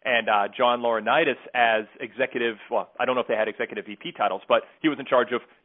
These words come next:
talent relations, so he fielded calls from wrestlers who had problems.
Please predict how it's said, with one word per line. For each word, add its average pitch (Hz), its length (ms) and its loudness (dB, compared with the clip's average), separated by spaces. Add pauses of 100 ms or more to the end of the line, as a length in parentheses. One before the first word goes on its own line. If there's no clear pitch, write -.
(120)
talent 165 260 4
relations, 135 540 -2 (120)
so 113 300 2 (360)
he 131 180 -8
fielded 123 260 -2
calls 123 300 0
from 104 120 -10
wrestlers 139 400 -4 (520)
who 123 220 2
had 120 200 4
problems. 147 460 2